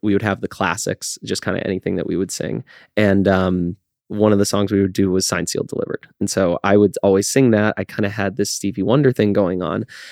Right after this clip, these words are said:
And then we had Superstition arranged and we're gonna do it for that show. Um, I auditioned for it and got it. That song felt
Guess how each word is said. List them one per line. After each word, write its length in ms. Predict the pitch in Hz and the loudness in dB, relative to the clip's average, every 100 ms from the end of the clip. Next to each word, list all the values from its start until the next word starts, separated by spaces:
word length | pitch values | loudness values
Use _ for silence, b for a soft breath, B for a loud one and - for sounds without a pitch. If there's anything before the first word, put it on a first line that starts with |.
| B | B
And 120 | - 101 | 2 4
then 180 | 98 | 4
we 420 | 95 98 95 92 95 - | 4 4 4 2 0 -2
had 400 | 110 95 95 - | 0 0 0 -4
Superstition 720 | - 104 98 - 107 - 104 | -2 -2 -2 0 0 2 2
arranged 400 | 101 98 95 101 | 4 4 4 2
and 60 | |
we're 80 | 98 | 2
gonna 160 | 98 98 | 2 4
do 100 | 98 | 2
it 60 | 90 | 2
for 120 | 98 | 0
that 180 | 95 - | 0 0
show. 460 | - 98 95 95 - | 2 2 2 0 -2
Um, 440 | 98 95 92 92 - | 0 0 -2 -4 -4
I 100 | 92 | -2
auditioned 380 | 95 98 98 - | -2 -2 -6 -2
for 180 | 98 92 | -2 -2
it 60 | |
and 80 | 98 | -2
got 220 | 95 90 | -2 0
it. 160 | 98 - B B B B | 0 -2 B B B B
That 800 | 107 101 95 95 107 107 135 - _ | -12 -10 -8 -2 2 4 2 0 _
song 720 | - - 107 87 64 73 95 107 _ | -8 -4 -2 -2 -8 -12 -12 -16 _
felt 600 | - - 127 110 101 95 | -20 -4 0 2 2 -2